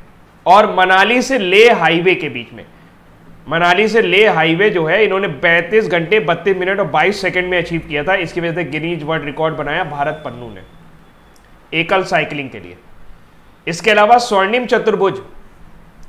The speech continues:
जो दिल्ली, मुंबई, चेन्नई और कोलकाता में चौदह दिन तेईस घंटे और बावन मिनट को जोड़ता है, उसमें चौदह दिन में इन्होंने इसको हासिल किया।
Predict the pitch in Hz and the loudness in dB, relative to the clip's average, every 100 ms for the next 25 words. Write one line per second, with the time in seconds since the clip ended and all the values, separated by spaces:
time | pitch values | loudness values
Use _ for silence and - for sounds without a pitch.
0 | - - - - - _ _ - 151 185 | -20 -20 -20 -20 -20 _ _ -6 -2 0
1 | 185 180 185 196 196 180 175 175 185 190 | 0 0 2 4 4 2 0 2 2 2
2 | 175 165 160 170 190 185 170 165 165 170 | 0 -4 -2 0 0 0 -2 -2 0 0
3 | 185 185 - 175 180 202 202 190 175 175 | -2 -4 0 2 4 2 0 -2 -2 0
4 | 165 165 185 151 156 165 165 160 160 165 | -2 -2 -2 0 0 0 -2 -4 -6 -6
5 | 143 143 156 156 175 151 156 151 - 160 | -6 -6 -4 -6 -6 -10 -12 -10 -4 -2
6 | 180 190 170 196 185 180 196 160 156 165 | 0 0 -2 -6 -6 -4 -4 -4 -4 -4
7 | 160 165 156 127 135 135 - 92 | -4 -6 -6 -6 -12 -14 -16 -20